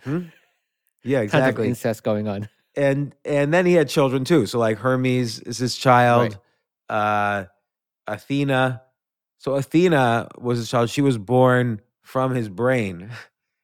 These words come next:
Speaker 1: So that's why she's,
Speaker 2: Right.
Speaker 1: like, the wisest of the gods.
Speaker 2: Yeah, she's supposed to be the, the goddess of wisdom, right? Or
Speaker 1: Yeah.
Speaker 2: something like that?
Speaker 1: And Apollo and Artemis are his children.
Speaker 2: Yeah.
Speaker 1: Um, and they're, like, twins. So Artemis is the moon, Apollo's,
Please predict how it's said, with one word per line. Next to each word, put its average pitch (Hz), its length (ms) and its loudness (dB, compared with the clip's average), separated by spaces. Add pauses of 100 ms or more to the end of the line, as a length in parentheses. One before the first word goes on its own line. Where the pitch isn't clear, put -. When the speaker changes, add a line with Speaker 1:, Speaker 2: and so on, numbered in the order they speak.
(120)
Speaker 1:
So 123 120 -8
that's 120 120 -6
why 113 140 0
she's, 123 100 -4
Speaker 2:
Right. 120 140 2
Speaker 1:
like, 117 160 0
the 120 100 2
wisest 113 640 2
of 104 180 -8
the 101 80 -6
gods. 95 480 -4 (480)
Speaker 2:
Yeah, 156 220 -2 (160)
she's 156 240 -2
supposed 160 300 2
to - 40 -6
be 131 100 2
the, 123 140 4
the 113 200 -4
goddess 123 380 2
of 92 160 -6 (200)
wisdom, 120 420 -2
right? 147 180 -4
Or - 60 -4
Speaker 1:
Yeah. - 120 0
Speaker 2:
something 180 160 -6
like 202 140 -4
that? 208 200 -4
Speaker 1:
And 135 160 -2
Apollo 143 600 4
and 127 200 0
Artemis 135 720 0 (320)
are 127 460 -2
his 135 220 -8
children. 135 680 -2 (420)
Speaker 2:
Yeah. 104 300 -2
Speaker 1:
Um, 104 60 -2
and 107 160 -4
they're, 117 160 2
like, 107 240 -2
twins. 117 400 -2
So 107 100 -2
Artemis 110 380 0
is 95 100 -6
the 101 120 -4
moon, 113 340 4
Apollo's, 104 640 2